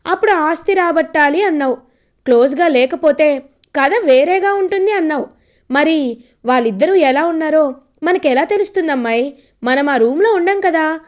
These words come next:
అని అంటుంది గోరింటాకు పిన్ని. "పిన్ని, నాకు తెలుసు నీకు ఈ డౌట్ వస్తుందని, అందుకే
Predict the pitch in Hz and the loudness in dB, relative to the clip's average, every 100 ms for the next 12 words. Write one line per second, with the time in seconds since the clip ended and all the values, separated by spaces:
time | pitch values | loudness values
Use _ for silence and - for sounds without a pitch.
0 | _ - 381 440 320 277 247 226 233 277 | _ -4 0 0 0 -4 -4 -4 -4 -4
1 | 220 226 294 320 302 294 302 294 302 240 | 0 0 0 -2 -4 -4 -6 -4 -4 -4
2 | 185 - _ _ _ _ 277 262 262 262 | -6 -12 _ _ _ _ -2 0 0 -2
3 | 254 _ _ _ _ _ _ _ - 277 | -8 _ _ _ _ _ _ _ -4 -4
4 | 277 240 277 330 349 - - 240 285 269 | 0 0 0 0 -2 -2 -6 -4 -4 -2
5 | 254 214 240 294 - 262 247 233 208 _ | -2 2 2 0 -2 -4 -4 -4 -6 _
6 | _ _ _ - 240 254 254 220 | _ _ _ -4 -2 -2 0 -2